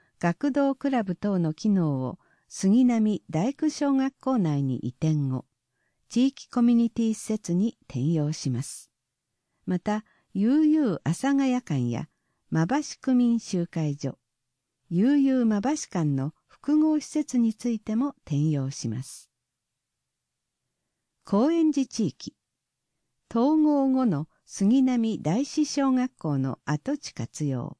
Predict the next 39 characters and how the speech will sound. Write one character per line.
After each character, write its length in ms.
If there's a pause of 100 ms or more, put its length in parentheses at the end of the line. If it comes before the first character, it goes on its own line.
(1000)
既 180
存 160
校 200
舎 240
を 40
活 320
用 200
し 140
て、 220 (460)
高 280
円 240
寺 180
北 380 (160)
こ 120
ど 140
も 160
園 280
の 160 (320)
三 300
歳 280
児 140
保 160
育 320
を 160
実 380
施 20
す 140
る 120
ほ 140
か、 220 (840)
次 120
世 180
代 240
型 460
科 140
学 320
教 220
育 220
の 240